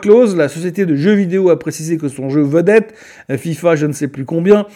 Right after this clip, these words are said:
marchait un peu moins bien et que ça allait se ressentir. Le titre dévissait de onze pour cent après l'annonce.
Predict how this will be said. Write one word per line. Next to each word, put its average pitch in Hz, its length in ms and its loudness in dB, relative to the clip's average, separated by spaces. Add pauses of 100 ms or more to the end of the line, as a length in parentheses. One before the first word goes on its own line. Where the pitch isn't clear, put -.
(280)
marchait 170 320 0
un 214 180 4
peu 240 160 -2
moins 208 240 2
bien 190 220 -2
et 185 80 -4
que 160 60 -8
ça 156 140 -2
allait 180 120 4
se 196 140 -4
ressentir. 160 720 -2 (320)
Le 139 120 -4
titre 151 320 -4
dévissait 190 560 2
de 156 100 4
onze 226 320 0
pour 190 240 -6
cent 196 340 -4
après 165 280 -2
l'annonce. 160 440 -2